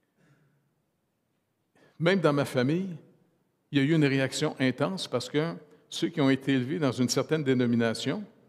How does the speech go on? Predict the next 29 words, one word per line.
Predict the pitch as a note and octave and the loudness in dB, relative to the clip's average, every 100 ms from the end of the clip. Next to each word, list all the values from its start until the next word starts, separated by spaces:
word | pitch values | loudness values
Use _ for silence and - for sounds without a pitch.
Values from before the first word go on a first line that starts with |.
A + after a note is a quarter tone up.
| _ _ _ _ _ _ | _ _ _ _ _ _
ma | B2+ B2 | -4 0
mère, | C#3 D#3+ | 2 0
elle | B2+ | -2
pensait | B2 A#2+ D3+ | -4 -2 -2
que | D3+ C3 | -2 -4
j'étais | - B2+ | -4 -4
devenu | B2 C3 | -2 -2
un | B2 | -2
protestant. | - A#2 A#2 - C3 - _ _ _ _ _ | -4 -6 -4 -6 -8 -10 _ _ _ _ _
Puis | B2 | -6
elle | A#2 | -6
a | |
capoté | A#2 G#3 F3+ C#3+ E3+ D3+ | -2 -2 -2 0 2 2
bien | C3+ | 0
raide | A#2+ C#3+ | -2 -2
en | A#2+ | -2
disant, « | A2+ C3+ - _ _ | -4 -6 -8 _ _
T'es, » | - C3 | -10 -8
tu | - | -2
sais, | D3+ | -4
parce | D3 B2+ | -2 -4
que | C3+ | 0
mon | A#2+ | 0
père | A2 D3+ | 0 0
m'avait | C3 A#2 A#2+ | 0 2 2
amené | A2+ A#2+ A#2+ | 2 2 2
voir | A#2 C3 | 0 -2
un | A#2+ | -2
curé, | - B2 A#2 D3 | -8 -8 -6 -8